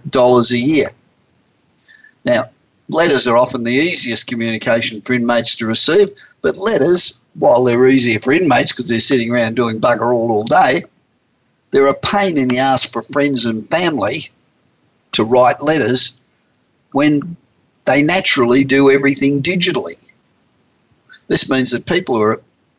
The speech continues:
incarcerated, they just often lose touch with the outside world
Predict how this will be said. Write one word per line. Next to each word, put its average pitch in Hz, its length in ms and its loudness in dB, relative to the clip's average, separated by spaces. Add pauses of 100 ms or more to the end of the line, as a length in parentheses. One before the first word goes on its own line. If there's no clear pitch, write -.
(140)
incarcerated, 131 880 2
they 151 140 2
just 147 220 -2
often 123 280 0
lose 117 280 0
touch 165 300 -2
with 117 120 -6
the 107 140 0
outside 107 440 0
world 151 360 0